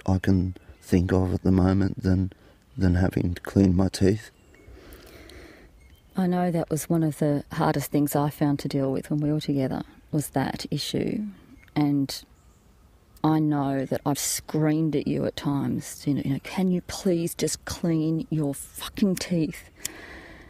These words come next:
Speaker 2: And I just feel sick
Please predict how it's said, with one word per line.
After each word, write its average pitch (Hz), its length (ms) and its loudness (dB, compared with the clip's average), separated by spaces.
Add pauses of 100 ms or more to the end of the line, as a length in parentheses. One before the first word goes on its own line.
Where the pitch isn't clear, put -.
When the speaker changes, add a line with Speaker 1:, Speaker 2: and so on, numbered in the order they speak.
(800)
Speaker 2:
And 180 120 4
I 165 120 2
just - 280 -4 (160)
feel - 420 -2
sick - 600 -6